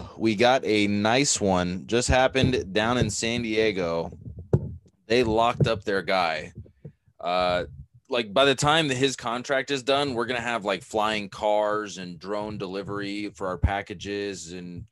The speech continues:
it's gonna be an entirely different world. And the contract I'm referring to, Fernando Tatis, fourteen-year, three hundred and forty million dollars. It is now, I think, the top, like, a top six contract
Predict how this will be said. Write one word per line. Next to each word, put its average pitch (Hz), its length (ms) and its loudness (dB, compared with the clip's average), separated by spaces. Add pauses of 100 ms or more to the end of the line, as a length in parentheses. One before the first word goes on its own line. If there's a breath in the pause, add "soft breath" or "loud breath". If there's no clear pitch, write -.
(320 soft breath)
it's 123 120 -10
gonna 156 140 0
be 127 140 0
an 110 100 -4 (100)
entirely 123 540 0
different 104 320 -6
world. 92 280 -4 (760 soft breath)
And 98 320 -4
the 104 240 -2
contract 131 420 4
I'm 135 140 0
referring 120 340 -2
to, 117 380 0
Fernando 117 600 -2
Tatis, 120 760 -2
fourteen-year, 127 1040 -8 (120)
three 127 280 -10
hundred 120 300 -8
and 101 220 -8
forty 117 540 -6
million 101 480 -10
dollars. 82 600 -10 (500)
It 98 140 -6
is 101 180 -8
now, 107 520 -2
I 92 100 -6
think, 98 240 -10
the 98 60 -10
top, 104 320 -4
like, 90 180 -8
a 90 60 -10
top 98 260 -6
six - 460 -4
contract 120 800 -2